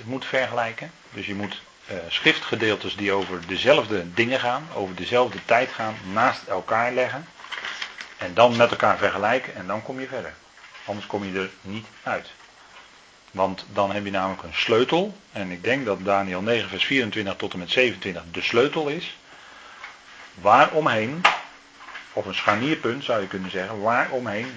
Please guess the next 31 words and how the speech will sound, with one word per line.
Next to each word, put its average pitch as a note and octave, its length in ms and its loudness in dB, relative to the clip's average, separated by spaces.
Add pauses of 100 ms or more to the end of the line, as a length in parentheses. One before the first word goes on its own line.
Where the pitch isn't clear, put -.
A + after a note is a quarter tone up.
een G#2+ 100 -10
heleboel C#3 440 -2
profetieën C3 680 -4 (140)
draaien. G2+ 460 -2 (1300)
En A2 100 -2
als G#2 120 4
je G2 60 -4
het F#2 80 -6
scharnierpunt A2 540 2
goed - 320 -4 (440)
in G2+ 160 0
zicht C3+ 220 6
hebt, E3+ 320 2 (580)
dan G#2 220 6
wordt G2+ 160 0
het - 160 -4
ook B2 300 4 (280)
daarna G2+ 600 4
wat G2 200 -2
makkelijker B2+ 500 0 (280)
om A2+ 300 -2
inzicht A2+ 400 -4
te - 60 -12
krijgen F#2 480 -2 (320)
in F#2+ 240 -10
andere E3 340 2
profetieën F#2 680 -6 (720)
die G#2 200 -8
ook E3 200 6
daarover F#2+ 400 4
gaan. E2 220 0